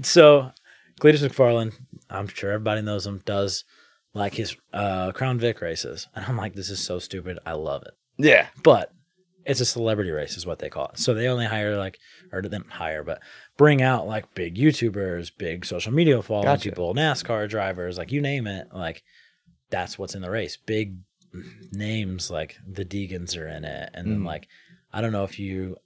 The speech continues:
Speaker 1: watch a lot of funny TikToks, but, like, Frankie LaPena, the dude that, like, makes his butt look massive.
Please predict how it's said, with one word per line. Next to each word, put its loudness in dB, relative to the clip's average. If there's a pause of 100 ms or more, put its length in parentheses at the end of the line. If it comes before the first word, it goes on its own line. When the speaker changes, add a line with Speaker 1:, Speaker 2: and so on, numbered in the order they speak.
(400)
Speaker 1:
watch -6
a -10
lot -4
of -6
funny -8
TikToks, -6
but, -6
like, -6
Frankie -8
LaPena, -6
the -6
dude -8
that, -8
like, -8
makes -10
his -10
butt -4
look -6
massive. -4